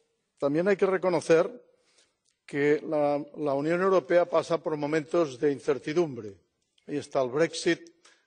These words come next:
ahí está el proteccionismo, ahí está el reto migratorio, mm, y otros. Creemos que deben ser superados y, mm, con lo que yo a veces he llamado el modelo de las tres Ts.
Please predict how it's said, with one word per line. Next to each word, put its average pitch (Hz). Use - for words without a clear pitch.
ahí 139
está 139
el 131
proteccionismo, 139
ahí 143
está 139
el 127
reto 139
migratorio, 147
mm, 156
y 165
otros. 123
Creemos 185
que 160
deben 175
ser 190
superados 147
y, 165
mm, 160
con 151
lo 147
que 160
yo 175
a 180
veces 180
he 160
llamado 156
el 151
modelo 160
de 160
las 143
tres 165
Ts. -